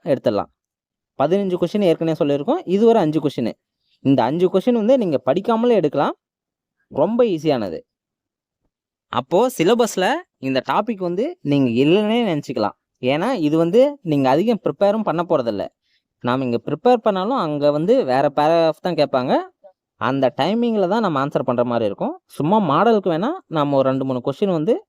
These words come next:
நம்ம டெஸ்ட் போட்டு பார்த்துக்கலாம். இது வரைக்கும் நான் சொன்னது புரிஞ்சிருக்கும்னு நினைக்கிறேன். நெக்ஸ்ட் நான் ஏற்கனவே சொன்ன மாதிரி எது மனப்பாடம் பண்ண வேண்டியது, எது புரிஞ்சு படிக்க வேண்டியது. இப்போ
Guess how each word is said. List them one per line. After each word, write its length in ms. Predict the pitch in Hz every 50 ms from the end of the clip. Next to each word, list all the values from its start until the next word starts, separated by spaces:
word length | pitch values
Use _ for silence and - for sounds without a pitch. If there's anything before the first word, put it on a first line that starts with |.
| _ _ _ 135
நம்ம 300 | 135 127 135 151 202 269 277 277 - _ _ _
டெஸ்ட் 280 | - 147 131 - - 165
போட்டு 160 | 151 123 113 -
பார்த்துக்கலாம். 440 | 107 101 104 95 92 104 170 302 - _ _ _ _ _ _ _ _ _ _ _ _ _ -
இது 160 | 147 165 190
வரைக்கும் 300 | 208 214 214 202 269 233
நான் 140 | 185 160 -
சொன்னது 240 | 170 156 170 190 196 185
புரிஞ்சிருக்கும்னு 520 | - 165 156 156 160 156 151 156 143 131
நினைக்கிறேன். 320 | 120 110 101 101 127 208 294 - _ _ _ _ _ _ _ _ _ _ _
நெக்ஸ்ட் 480 | 113 117 139 175 190 - - - - 247 220 277 311 - _ _ _ _ _ _ _
நான் 200 | 135 127 127 127 143
ஏற்கனவே 320 | 175 175 - 214 233 240
சொன்ன 220 | - 180 160 160
மாதிரி 240 | 151 139 131 160 226 302 - _ _ _ _ _ _ _ _ _ _ _ _ _
எது 320 | 120 123 139 170 180 220 269 285 294 -
மனப்பாடம் 480 | - 110 120 147 175 - 214 196 185 170
பண்ண 120 | 151 147 147 147
வேண்டியது, 320 | 143 131 131 131 185 254 330 - - - 143
எது 200 | 143 170 185 240 208
புரிஞ்சு 320 | - 185 175 185 175 175
படிக்க 240 | 151 127 120 110 117
வேண்டியது. 300 | 107 101 95 87 - - - _ _ _ _ _ _ _ _ _ _ _ _ _ _ _
இப்போ 280 | 131 135 127 - 180